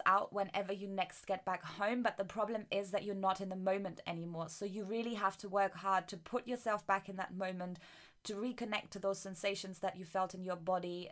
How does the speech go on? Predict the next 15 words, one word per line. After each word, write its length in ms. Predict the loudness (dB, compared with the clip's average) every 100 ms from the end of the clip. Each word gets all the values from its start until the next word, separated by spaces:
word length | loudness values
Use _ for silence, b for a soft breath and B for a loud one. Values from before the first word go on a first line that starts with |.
| -6
to 340 | 2 4 4 0 B B B _ _ _ _ -6
be 200 | -4 2
able 240 | 2 2 0
to 220 | 0 -4
even 240 | -4 -4
clearly 480 | -6 -4 -2 0 0
remember 360 | -2 0 2 2
the 120 | 2
words 360 | 6 6 6 2
that 120 | -4
the 60 |
person 440 | -2 -2 -2 -4 -8
said 320 | -2 -2 -2
to 160 | -10
you, 140 | -8